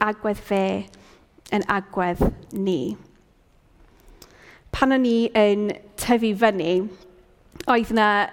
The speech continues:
craze slash trend, dwi'm yn gwybod be sa chi, yy, eisiau galw fe, yym, yn mynd o gwmpas, yym, yn y, yn y byd Cristnogol, yym, sef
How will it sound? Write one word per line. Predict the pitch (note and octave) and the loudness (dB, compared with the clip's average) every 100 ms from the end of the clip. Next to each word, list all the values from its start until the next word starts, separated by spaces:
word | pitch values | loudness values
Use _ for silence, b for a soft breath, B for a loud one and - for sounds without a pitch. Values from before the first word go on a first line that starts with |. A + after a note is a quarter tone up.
| - - - - - | -12 -20 -20 -16 -10
craze | - C4 A3 G#3 G3+ - - - | 0 2 2 0 -4 -6 -12 -10
slash | - G#3 G3 - | -2 -2 -2 -10
trend, | - G#3 F#3+ F#3 | -4 0 0 -2
dwi'm | G3 | -4
yn | G3 | -2
gwybod | F#3+ F#3+ | -2 2
be | F#3+ F#3+ - - | 0 0 -6 -14
sa | - | -12
chi, | - G3 F#3 | -6 -2 0
yy, | F#3+ F3+ - | 0 0 -2
eisiau | G3+ F#3+ | -6 -2
galw | F#3+ F#3 D3+ | -2 0 -2
fe, | D3 - B B | -2 -4 B B
yym, | A3+ A3 A3 - | 2 2 2 0
yn | A#3+ | 2
mynd | A#3+ A#3 A#3 - | 2 2 -2 0
o | A#3 | 0
gwmpas, | A3 B3 A#3+ - G#3+ D#4+ - - - - | 2 2 2 0 0 0 -4 -8 -6 0
yym, | G#3 G#3 G#3+ G#3+ - | 0 0 -2 -6 -6
yn | A3+ G#3+ | -2 0
y, | G#3+ | 0
yn | A3 | -2
y | G3+ | -2
byd | A3 A3 | -2 -4
Cristnogol, | - G3+ C4 A#3+ F#3 G#3 B B B | -6 -2 -2 2 0 -2 B B B
yym, | A3+ G#3+ A3 | 2 2 2
sef | - A#3 A3+ | 2 2 2